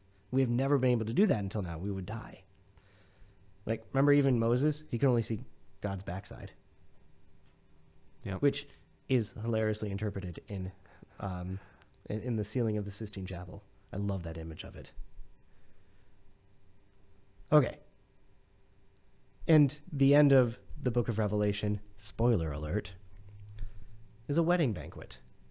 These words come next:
Speaker 1: where we all enjoy the blessedness of heaven, the new and eternal Jerusalem, forever. Which I love that it's, it's a wedding banquet, 'cause I like food.
Speaker 2: Yeah.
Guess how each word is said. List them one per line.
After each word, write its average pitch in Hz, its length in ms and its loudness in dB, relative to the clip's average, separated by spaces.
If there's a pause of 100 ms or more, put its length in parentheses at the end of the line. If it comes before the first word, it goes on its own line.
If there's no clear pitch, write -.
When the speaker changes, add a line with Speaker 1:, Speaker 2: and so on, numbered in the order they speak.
(320)
Speaker 1:
where 101 120 -4
we 110 160 0
all 131 420 2
enjoy 101 520 -4 (800)
the 110 80 -4
blessedness 101 640 -6
of 95 120 -8
heaven, 87 360 -8 (420)
the 113 60 -4
new 117 180 0
and 110 100 0
eternal 107 340 -2
Jerusalem, 85 580 -10 (360)
forever. 98 440 -10 (720)
Which 123 120 -4
I 175 100 2
love 117 300 2
that 90 180 -8
it's, - 280 -16
it's - 140 -14
a 90 60 -10
wedding 76 260 -10
banquet, 82 380 -12 (800)
'cause 135 120 -6
I 139 60 2
like 113 220 0
food. 71 280 -10 (480)
Speaker 2:
Yeah. 101 240 -8